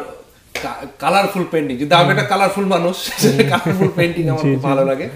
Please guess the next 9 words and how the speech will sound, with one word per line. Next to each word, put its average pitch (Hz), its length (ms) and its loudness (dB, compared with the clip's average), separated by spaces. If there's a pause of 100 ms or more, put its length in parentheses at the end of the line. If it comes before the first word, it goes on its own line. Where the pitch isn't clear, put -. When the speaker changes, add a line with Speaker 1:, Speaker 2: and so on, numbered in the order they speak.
(560)
Speaker 2:
হুম। 139 120 -4
Speaker 1:
এরপরে 208 440 2
আপনার 202 280 0
জার্মানির 185 420 2
পেঙ্গারাত 175 420 2
মিউজিয়ামে 160 480 0
গেছি, 147 440 0
Speaker 2:
হুম। 147 120 -4
Speaker 1:
তারপর 139 240 -4